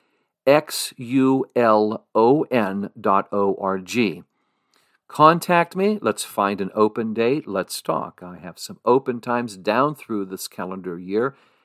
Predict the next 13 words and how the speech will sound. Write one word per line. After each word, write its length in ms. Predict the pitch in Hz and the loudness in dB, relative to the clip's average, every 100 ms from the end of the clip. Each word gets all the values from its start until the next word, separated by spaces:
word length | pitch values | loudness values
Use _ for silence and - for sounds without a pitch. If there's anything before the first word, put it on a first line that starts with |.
| _ | _
and 260 | 143 156 135 | -2 0 4
I 240 | 139 151 | 4 2
would 280 | 131 139 123 | 0 0 -2
love 500 | 107 110 127 127 113 | -8 -2 0 0 -4
to 80 | 98 | -12
be 200 | 95 95 | -10 -10
able 160 | 95 | -10
to 60 | 92 | -12
come 300 | - 92 92 | -14 -16 -14
and 100 | 90 | -14
be 140 | 90 | -12
with 300 | 90 95 _ | -12 -14 _
you. 100 | 90 | -16